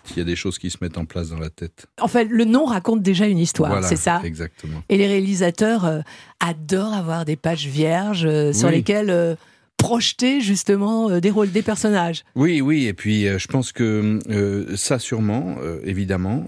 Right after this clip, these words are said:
Speaker 1: et puis je pense que le, le,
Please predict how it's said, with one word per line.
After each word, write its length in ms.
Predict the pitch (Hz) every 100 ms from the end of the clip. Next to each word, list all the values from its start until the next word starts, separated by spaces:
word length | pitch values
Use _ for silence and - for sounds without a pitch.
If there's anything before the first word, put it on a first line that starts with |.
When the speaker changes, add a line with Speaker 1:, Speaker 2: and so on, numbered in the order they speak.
| -
Speaker 1:
et 100 | 92
puis 380 | - - 160 131
je 120 | 107 95 _ -
pense 560 | 123 127 135 127 - -
que 120 | 101
le, 680 | 101 101 95 90 87 87 85 82 82 67 50 50 50
le, 180 | 64